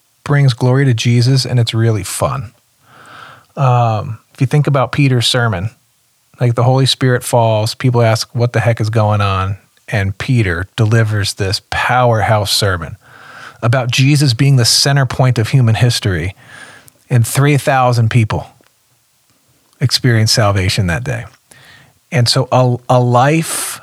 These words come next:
that is empowered by the Holy Spirit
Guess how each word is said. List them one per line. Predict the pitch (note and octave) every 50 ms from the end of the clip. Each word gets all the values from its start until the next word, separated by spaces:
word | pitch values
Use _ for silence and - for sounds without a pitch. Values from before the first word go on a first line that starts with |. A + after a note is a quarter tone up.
| - _ -
that | C3 C3 C3
is | C3 A#2+
empowered | B2 A#2+ A#2 - - C#3 C#3 C#3 C3+ B2+
by | C3 B2 B2 A#2+
the | A#2+
Holy | - - C3 A#2+ A#2 A2+ G#2+
Spirit | G#2 - - - - B2 A#2 G#2+ G2 F#2+ F2+ - -